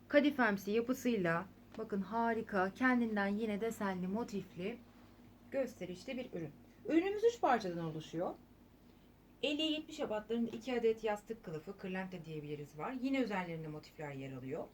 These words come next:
E, yatak örtümüzün ebatları ise iki yüz otuz beşe iki yüz elli ebatlarında. Ürünümüzün şu anda yatağımızın üzerinde serili olan gri rengi, bir de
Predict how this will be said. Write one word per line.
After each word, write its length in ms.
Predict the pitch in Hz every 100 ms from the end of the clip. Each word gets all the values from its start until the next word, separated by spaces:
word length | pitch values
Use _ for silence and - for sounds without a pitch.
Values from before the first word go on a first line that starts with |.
| - - - - - - - -
E, 80 | 208
yatak 400 | 220 226 269 427
örtümüzün 480 | 349 - 254 226 220
ebatları 420 | 294 294 277 262
ise 240 | 185 -
iki 140 | - 269
yüz 100 | 247
otuz 240 | 254 190
beşe 340 | 196 - 294 -
iki 180 | 233 233
yüz 100 | 220
elli 180 | 220 220
ebatlarında. 640 | 220 175 - 156 143 131 - - - - - - - - -
Ürünümüzün 480 | 277 311 370 392 415
şu 180 | 427 427
anda 180 | 392 277
yatağımızın 500 | 254 285 285 294 349
üzerinde 360 | 262 233 175
serili 300 | 170 247 254
olan 300 | 294 208 214 - - - - -
gri 300 | 208 269 285
rengi, 420 | 302 320 320 339 349 - - - - - - - - - - -
bir 240 | 349 440 277
de 220 | 302